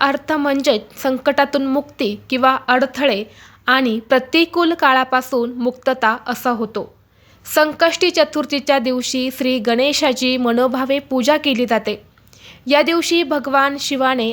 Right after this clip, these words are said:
आपला पुत्र गणेशाला सर्व देवांमध्ये श्रेष्ठ म्हणून वरदान दिले होते,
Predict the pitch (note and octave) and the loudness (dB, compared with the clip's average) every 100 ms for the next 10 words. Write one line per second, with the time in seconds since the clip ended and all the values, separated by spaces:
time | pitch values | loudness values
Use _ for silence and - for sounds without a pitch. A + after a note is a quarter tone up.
0 | - A#3 - B3+ C4 C4 C4 C4+ C4 G#3 | -4 -8 -2 -2 -2 -2 -4 0 0 0
1 | A3 - - - A3 B3+ B3+ D4+ D#4+ C#4+ | -4 -20 -20 -12 0 2 4 2 2 2
2 | C4+ A#3 C4 - B3+ B3 C4 A3 A#3+ B3 | 2 -2 -4 -2 -2 0 0 2 2 4
3 | E4 E4 D4+ C4 C#4 - C4+ C4 - D4 | 2 2 -2 -2 -2 -2 -4 -4 -2 -2
4 | C#4 C4+ B3+ A#3+ G#3 B3+ D4 C4+ B3 A#3 | -2 -4 0 0 2 0 2 0 0 -2
5 | A3 G#3+ | -4 -6